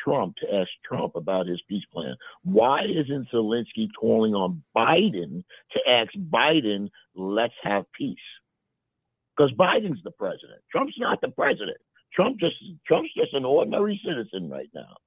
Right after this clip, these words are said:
So why would Zelensky be calling Trump or trying to call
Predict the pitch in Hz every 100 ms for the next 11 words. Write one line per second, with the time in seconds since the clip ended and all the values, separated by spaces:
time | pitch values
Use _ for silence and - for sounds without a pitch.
0 | _ - - 143 139 143 147 226 208 190
1 | 160 143 139 147 - 131 110 104 120 120
2 | 98 - 120 - _ _ _ _ _ -
3 | 135 135 113 - 135 135 139 117 92 -
4 | 95 90